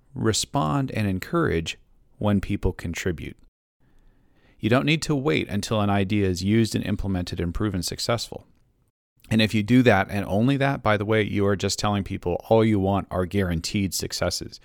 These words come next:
You don't want any creative or potentially risky or ideas that might not work. You only want guaranteed successes, and that's all you'll get. And then people aren't gonna take risks in their thinking. So the alternative is what we call respond with regard.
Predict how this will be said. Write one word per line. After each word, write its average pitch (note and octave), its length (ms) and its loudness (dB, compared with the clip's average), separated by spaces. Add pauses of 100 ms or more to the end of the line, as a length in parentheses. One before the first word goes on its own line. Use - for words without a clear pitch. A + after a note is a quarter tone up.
(380)
You - 80 -2
don't F#2 160 2
want G2+ 160 4
any F2+ 180 0
creative F2+ 560 2 (200)
or F2 320 2
potentially F2+ 540 -2
risky F#2 420 0
or E2 260 -2
ideas G#2 340 4
that F#2+ 100 -8
might F2 180 -4
not D#2 160 -8
work. A#2+ 260 -4
You G2 80 0
only F2+ 160 0
want D#2+ 220 -6
guaranteed F#2 460 -4
successes, - 540 -6 (260)
and - 80 0
that's D3 160 2
all A2 120 4
you'll D#2+ 120 0
get. - 360 2 (420)
And F#2+ 120 -4
then F#2 120 0
people G2 240 -2
aren't F2+ 140 -2
gonna E2 140 -2
take E2 240 -6
risks - 380 -2
in D#2+ 80 -6
their C#2+ 120 -8
thinking. - 400 -6 (720)
So - 120 -2
the A#2+ 100 6
alternative A2+ 580 2
is G2+ 220 -2
what G#2 140 -2
we G2+ 80 -2
call F2+ 240 -2
respond G2 680 -2 (100)
with A2+ 200 -4
regard. E2+ 520 -4